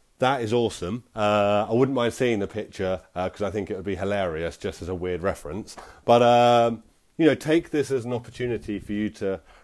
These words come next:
refresh your personal brand, um, and have a real think about how you want that to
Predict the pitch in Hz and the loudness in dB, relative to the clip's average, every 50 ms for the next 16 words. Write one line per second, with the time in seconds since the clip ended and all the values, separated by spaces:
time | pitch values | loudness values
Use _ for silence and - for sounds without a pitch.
0 | _ - 110 101 - - 120 123 120 - - - 110 104 - - 104 98 95 - | _ -2 -2 -2 -2 -2 -2 -2 -2 -4 -6 -6 -6 -6 -4 -4 -4 -2 -2 -4
1 | - - 85 78 - 78 76 76 69 73 80 80 82 - _ _ _ _ _ - | -4 -8 -10 -8 -8 -10 -12 -12 -12 -12 -14 -14 -16 -18 _ _ _ _ _ -20
2 | - _ 85 90 90 90 90 87 87 87 85 87 85 85 85 85 85 85 85 85 | -20 _ -2 0 0 0 0 0 0 0 0 0 -2 -2 -2 -2 -2 -4 -4 -6
3 | 82 - _ _ _ _ _ _ _ _ _ _ _ _ _ _ _ _ _ _ | -10 -14 _ _ _ _ _ _ _ _ _ _ _ _ _ _ _ _ _ _
4 | _ - - 131 139 135 127 131 127 135 139 139 139 120 - - 147 135 110 - | _ -18 -14 -12 -12 -10 -10 -10 -6 -6 -4 -6 -6 -8 -8 -6 -6 -6 -6 -10
5 | - - _ 98 95 110 107 101 101 101 - - _ _ _ _ _ _ _ - | -14 -18 _ -14 -10 -8 -8 -8 -8 -10 -12 -14 _ _ _ _ _ _ _ -10
6 | 127 123 120 117 107 107 104 98 107 110 110 - - 101 101 - - _ - - | -8 -6 -4 -4 -4 -4 -4 -4 -6 -6 -6 -8 -10 -12 -12 -12 -14 _ -10 -8
7 | 98 101 101 - | -6 -6 -6 -6